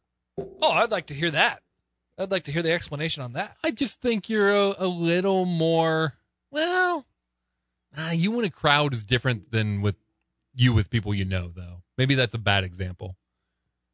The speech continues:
Speaker 2: 'Cause I feel like you in a crowd, you do blend in. With, with a group of people you don't know, you're not standing out.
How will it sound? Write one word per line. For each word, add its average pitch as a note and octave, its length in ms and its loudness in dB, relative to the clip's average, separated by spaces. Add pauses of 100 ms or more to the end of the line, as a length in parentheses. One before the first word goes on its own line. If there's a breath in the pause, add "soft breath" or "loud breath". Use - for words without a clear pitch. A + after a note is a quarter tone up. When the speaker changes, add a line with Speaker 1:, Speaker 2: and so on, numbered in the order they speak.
(440)
Speaker 2:
'Cause D3 100 2
I - 20 4
feel E3+ 160 2
like C3+ 160 6
you D3+ 220 4
in C3 60 2
a A#2+ 60 2
crowd, A2 400 4
you A2+ 120 0
do G#2+ 220 2
blend F2+ 320 -8
in. G#2 300 -14 (480)
With, A2+ 180 0
with G#2+ 160 2
a G2+ 60 2
group A#2+ 200 0
of A#2+ 100 -2
people A2 280 0
you G#2+ 200 2
don't G#2 240 0
know, F2+ 340 -6 (1300)
you're A#2 160 8
not G#2 200 6
standing F#2+ 380 -2
out. F#2 240 -18